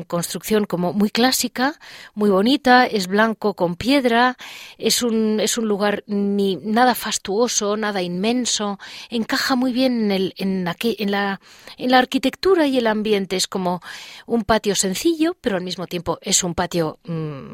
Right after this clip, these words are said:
amplio y devoto, digamos, donde se puede perfectamente estar en silencio. Mm, tienen una capilla, la capilla realmente es preciosa. La capilla es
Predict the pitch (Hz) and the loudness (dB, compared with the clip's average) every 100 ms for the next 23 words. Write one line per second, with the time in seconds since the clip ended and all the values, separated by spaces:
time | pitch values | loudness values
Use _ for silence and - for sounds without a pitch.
0 | - 202 254 254 233 233 233 185 175 160 | -6 -2 -2 0 2 4 4 2 -4 -4
1 | 151 208 254 233 214 202 196 190 180 165 | 0 2 4 4 2 0 -2 -2 -2 -4
2 | 170 254 247 202 - 190 190 185 202 196 | 4 6 6 4 -4 -4 -2 -2 -2 -2
3 | 180 - - - - - 196 - 208 202 | -6 -8 -16 -16 -18 -8 -2 0 2 2
4 | - 190 254 294 - 226 262 - - - | 0 2 2 2 0 0 0 -6 -18 -18
5 | - - _ - 254 254 247 247 240 208 | -20 -20 _ -2 2 4 4 2 0 -4
6 | - - 254 254 254 240 - 220 208 - | -10 0 2 4 4 0 0 2 2 2
7 | 202 262 233 240 233 - 185 208 220 208 | 0 0 2 2 2 -4 -2 -2 0 0
8 | 190 175 185 185 190 - - - 147 - | 2 0 0 0 -2 -2 -4 -4 -10 -8
9 | - - 165 180 170 202 196 190 | -8 -6 -6 -6 -2 0 2 2